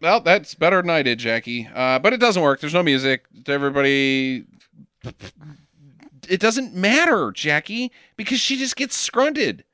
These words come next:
She just gets pulled away anyways. Everybody's like, "Where's the music?" Push her in the fucking pool.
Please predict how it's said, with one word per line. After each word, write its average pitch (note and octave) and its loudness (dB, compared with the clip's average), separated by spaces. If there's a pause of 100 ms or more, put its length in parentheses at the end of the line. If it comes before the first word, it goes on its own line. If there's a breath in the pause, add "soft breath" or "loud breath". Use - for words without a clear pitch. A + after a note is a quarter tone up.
(120)
She - -10
just C4 -6
gets C#4 -6
pulled C4 0
away C4+ 2
anyways. G#3 0
Everybody's G#3 0
like, A3 -2
"Where's C#4+ -2
the D4 -10
music?" D4 0 (760)
Push D#4+ 4
her G4 2
in E4+ 2
the E4+ -2
fucking C#4+ 0
pool. E4 4